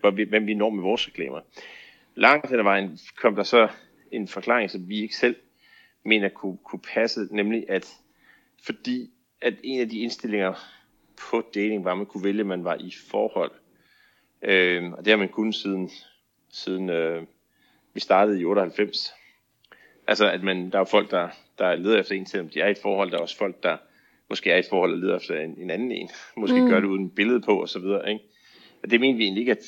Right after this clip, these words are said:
Speaker 1: Facebook skal blande sig i, hvad folks status er. Men, øh, det var sådan en forklaring, vi fik, men det, det tog over, jeg kan ikke huske, om det var halv, helt år, før vi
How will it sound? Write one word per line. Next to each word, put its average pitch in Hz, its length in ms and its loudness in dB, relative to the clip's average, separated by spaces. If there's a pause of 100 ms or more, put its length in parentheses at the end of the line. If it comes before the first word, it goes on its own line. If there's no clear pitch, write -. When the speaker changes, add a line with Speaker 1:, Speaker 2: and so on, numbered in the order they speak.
Speaker 1:
Facebook 107 340 -2
skal - 160 -10
blande 104 200 2
sig 98 200 0
i, 90 40 -8
hvad 92 120 -2
folks - 400 -4
status 107 460 -4
er. 90 160 0 (300)
Men, 95 320 -2
øh, 87 160 0 (520)
det 123 80 6
var 120 60 8
sådan 120 160 2
en 113 60 2
forklaring, 113 340 4
vi 92 60 -2
fik, 107 260 0
men 92 120 -6
det, 104 180 0 (120)
det 113 120 2
tog 120 340 4 (520)
over, 101 220 0 (420)
jeg 95 100 -6
kan - 80 -4
ikke - 20 0
huske, 92 180 -6
om 87 60 -6
det 87 80 -2
var 85 60 -8
halv, 90 300 -2
helt 107 160 -4
år, 80 200 -6
før 98 120 -2
vi 87 180 -10